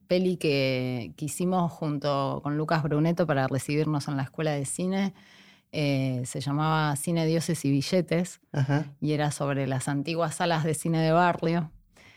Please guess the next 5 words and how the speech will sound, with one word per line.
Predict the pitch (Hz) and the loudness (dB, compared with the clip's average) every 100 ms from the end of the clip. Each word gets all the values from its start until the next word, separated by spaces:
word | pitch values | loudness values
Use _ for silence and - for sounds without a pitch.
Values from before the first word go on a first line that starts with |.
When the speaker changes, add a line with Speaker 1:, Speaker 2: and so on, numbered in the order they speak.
| _ | _
Speaker 1:
convertidas | - 135 131 135 151 151 - | -2 0 0 0 2 2 0
hoy | 143 156 | -2 0
en | 151 131 123 | 2 0 4
templos, | 147 147 143 139 147 143 139 127 | 4 6 4 4 4 4 4 4
bingos, | 139 147 139 139 139 127 120 - - | 2 4 4 2 2 0 -2 -8 -14